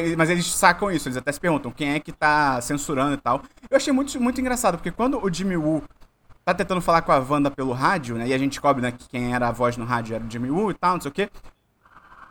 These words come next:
Inicialmente, a, a, a Darcy, ela vê que foi censurado, que rolou alguma coisa estranha, mas ela não fala pra ele, inicialmente. E eu fiquei assim, "Ih, caralho, será que ela vai te esconder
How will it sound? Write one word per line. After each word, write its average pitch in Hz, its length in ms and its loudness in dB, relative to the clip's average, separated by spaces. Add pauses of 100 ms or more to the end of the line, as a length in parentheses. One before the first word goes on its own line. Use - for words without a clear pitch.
(160)
Inicialmente, 240 1000 2 (280)
a, 160 420 6
a, 151 180 4 (920)
a 151 100 4
Darcy, 170 600 6
ela 185 240 4
vê 165 260 2
que - 120 -10
foi 214 140 0
censurado, 160 680 0
que - 120 -4
rolou 151 160 2
alguma 156 160 2
coisa 151 160 -2
estranha, 151 400 0 (420)
mas 180 140 0
ela 233 120 4
não 233 140 4
fala 233 360 4
pra 147 160 2
ele, 107 260 -4 (160)
inicialmente. 139 720 2
E 156 40 2
eu 202 60 6
fiquei 403 140 -2
assim, 330 180 0
"Ih, 330 40 -4
caralho, 554 340 0
será 185 160 0
que 196 100 -4
ela 196 60 4
vai 185 100 0
te 170 80 -10
esconder 139 640 -2